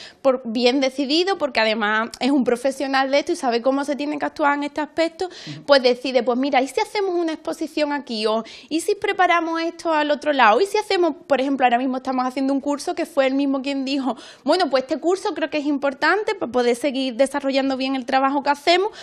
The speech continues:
Speaker 1: vamos a hacerlo". O sea, que
Speaker 2: Ujú.
Speaker 1: él, eh, siempre se presta a hacer las cosas y no solo se presta, sino que es el que propone hacer las cosas. Es muy propositivo, es una persona que, mm,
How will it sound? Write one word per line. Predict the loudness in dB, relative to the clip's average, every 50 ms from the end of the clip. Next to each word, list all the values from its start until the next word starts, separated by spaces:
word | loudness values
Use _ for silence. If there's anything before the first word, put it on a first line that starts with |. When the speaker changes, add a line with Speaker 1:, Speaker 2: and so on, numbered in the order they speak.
| -20 -8 _
Speaker 1:
vamos | 2 4 4 4 2 0 0
a |
hacerlo". | -2 2 2 4 4 4 2 -2
O |
sea, | -4 -4 -4
que | -2 0 2
Speaker 2:
Ujú. | 2 4 2
Speaker 1:
él, | 2 0 -4 -8 -16 -20 -20 -20 _ _ -20 -20 -4 2
eh, | 4 6 6 8 8 6 6
siempre | 4 4 4 4 4 4 0 -2
se | -2 -2
presta | -2 0 0 0
a | 0
hacer | 2 2 2
las | 2 2
cosas | 2 0 0 2 2
y | 2
no | 2 2 0
solo | 0 -2 -2 -2
se | -2 -4
presta, | -2 -4 -4 -4 -4 -4 -4
sino | -2 0 0 0 0 0
que | 4 4 6 6 4 2 0 -6 -14 -20 -4 _
es | 4 4 4 4
el | 2 2
que | 0 -2 -2
propone | 2 2 2 4 6 6 6 6 6 4
hacer | 0 -2 -2 -2
las | -2 -2 -4
cosas. | 0 2 2 2 2 0 -2 -2 0 2
Es | 2 4
muy | 4 4 4
propositivo, | 4 2 4 2 0 -2 -2 0 2 2 2 4 2
es | 2
una | 2 0 0 -2 -2
persona | -4 -4 -2 -2 0 0 0 -2 -4 -10 -20 -20 -20 -20 -20 -20 -20 _ 4
que, | 6 8 8 8 6
mm, | 4 2 2 0 0 -2